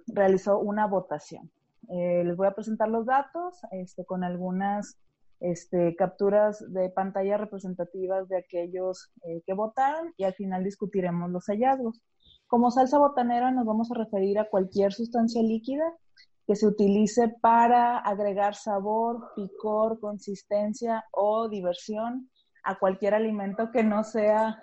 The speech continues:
necesariamente, eh, de alto valor nutricional. Y aquí, como pueden ver en la imagen, está la pregunta inicial,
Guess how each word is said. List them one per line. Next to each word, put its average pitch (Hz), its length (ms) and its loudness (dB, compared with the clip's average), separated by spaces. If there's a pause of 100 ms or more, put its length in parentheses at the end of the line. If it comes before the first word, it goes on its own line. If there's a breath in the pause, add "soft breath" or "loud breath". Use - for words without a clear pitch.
(100)
necesariamente, 196 1400 -4 (420)
eh, 175 220 -2
de 175 160 0
alto 185 300 0
valor 180 420 -2
nutricional. 254 540 -10 (200)
Y 233 120 -4
aquí, 240 220 -6
como 285 240 0
pueden 254 240 0
ver 254 100 -2
en 262 120 -4
la 262 40 -4
imagen, 277 460 -4
está 220 240 -2
la 208 120 0
pregunta 190 380 -4
inicial, - 480 -8